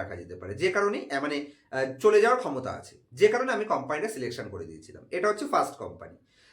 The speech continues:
চলুন সেকেন্ড কোম্পানিতে একবার আপনারা নিয়ে যাই এবং সে কোম্পানি কিরকম পারফরমেন্স করেছে আমি ট্রেডিং ভিউতে আপনাদের মার্কিং করে দেখিয়ে দেবো, ঠিক যেদিন আমি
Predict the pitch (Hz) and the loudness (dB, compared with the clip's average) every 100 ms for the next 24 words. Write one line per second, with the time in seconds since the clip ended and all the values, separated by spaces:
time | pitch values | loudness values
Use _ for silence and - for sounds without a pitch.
0 | _ - 233 269 262 220 247 254 233 226 | _ 4 6 6 6 6 6 4 0 2
1 | 233 233 214 208 202 190 214 208 202 190 | 0 2 2 4 4 4 2 2 2 2
2 | 214 - 180 196 - 208 - 233 233 247 | 0 0 -2 -2 2 4 4 2 0 -2
3 | 254 180 190 208 175 151 190 196 - 156 | 0 0 0 0 0 -2 -2 -6 -4 -4
4 | 135 185 - - _ - 175 220 220 214 | -4 -6 -10 -14 _ -4 0 0 6 8
5 | 220 262 220 214 220 185 190 202 151 147 | 8 4 0 2 2 2 2 0 2 0
6 | 220 220 220 208 160 180 156 135 139 - | -2 -2 2 2 0 -4 -4 -4 -4 -10
7 | - _ _ - - 269 170 196 220 233 | -16 _ _ -10 -4 0 4 4 4 -2